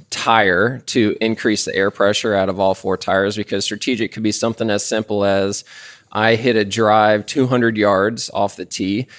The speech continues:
and if there is an hazard up there at two hundred yards, I probably shouldn't hit driver. I should probably hit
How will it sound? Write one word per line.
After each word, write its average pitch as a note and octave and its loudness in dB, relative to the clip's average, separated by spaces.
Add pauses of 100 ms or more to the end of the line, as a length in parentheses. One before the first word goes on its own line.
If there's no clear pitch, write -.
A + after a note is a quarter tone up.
(160)
and A2 0
if G#2+ 0
there A2 4
is G2+ 0
an G2+ -4
hazard B2 2 (120)
up A2 0
there A2 2
at - -2
two B2 0
hundred A2 0
yards, B2 2
I G#2 0
probably D#3+ 0
shouldn't C#3 0
hit C#3 -2
driver. C3 0 (180)
I - -10
should F#2+ -10
probably G2+ 0
hit G2+ 0